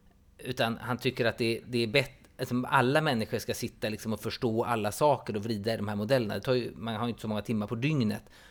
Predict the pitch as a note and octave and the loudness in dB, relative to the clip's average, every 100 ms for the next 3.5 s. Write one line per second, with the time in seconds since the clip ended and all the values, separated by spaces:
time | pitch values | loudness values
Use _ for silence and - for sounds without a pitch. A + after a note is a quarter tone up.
0 | - - A2+ A#2 B2+ G#2 A2+ G#2+ B2+ A#2 | -12 -6 -4 -2 0 2 2 2 4 4
1 | A#2+ B2+ B2 G#2+ G#2+ G2+ G2+ G2 G2 G2 | 4 2 0 2 2 2 0 -2 -4 -6
2 | - G#2+ - A2+ A2+ - A2 - - A#2+ | -10 -8 -2 0 0 0 -4 -6 -4 -2
3 | G#2+ G#2 - A#2+ | 0 -2 -2 -2